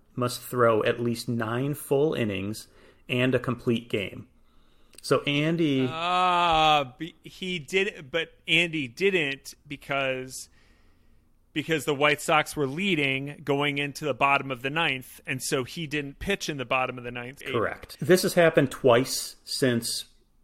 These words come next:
Speaker 1: Andy did it, once in nineteen ninety-two and once in two thousand eight. There hasn't been a, a four nothing scoreline in one of these games. It was just a really absurd game and added to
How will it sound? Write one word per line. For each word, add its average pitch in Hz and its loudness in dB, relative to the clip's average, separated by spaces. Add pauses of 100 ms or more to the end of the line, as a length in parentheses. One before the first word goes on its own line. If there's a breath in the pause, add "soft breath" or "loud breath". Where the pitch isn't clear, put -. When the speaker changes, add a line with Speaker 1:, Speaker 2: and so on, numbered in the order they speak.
(380)
Speaker 1:
Andy 131 4
did 139 6
it, 139 4
once 127 2
in 123 2
nineteen 117 0
ninety-two 110 0
and 110 -2
once 104 -4
in 104 -4
two 110 -4
thousand 95 0
eight. 110 -2 (580 loud breath)
There - 2
hasn't 113 4
been 110 0
a, 101 -2 (200)
a 113 -2
four 127 6
nothing 107 0
scoreline 95 0
in 87 -8
one 87 -6
of 87 -8
these 90 -6
games. 87 -6 (320 loud breath)
It 156 0
was 151 2
just 165 -2
a 135 -2
really 107 0 (260)
absurd 110 -4 (640)
game 98 -4 (100)
and 107 -6
added 104 -4
to 92 -6